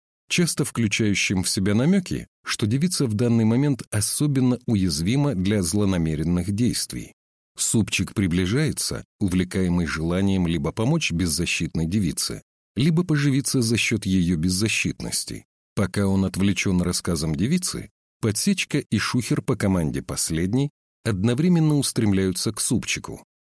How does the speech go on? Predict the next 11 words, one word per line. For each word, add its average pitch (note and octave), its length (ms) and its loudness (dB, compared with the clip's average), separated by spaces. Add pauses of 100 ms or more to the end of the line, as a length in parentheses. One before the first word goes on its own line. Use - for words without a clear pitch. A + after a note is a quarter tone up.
(120)
Подсечка G2 580 0
бросается F2 600 -2
на F2 140 0
четвереньки C3+ 640 0
за D#2+ 180 -2
его C#2+ 220 -2
спиной, - 540 -6 (260)
а G#2 100 0
шухер D#3+ 460 0 (220)
пихает G#2 500 -2
супчика, A#2+ 580 -4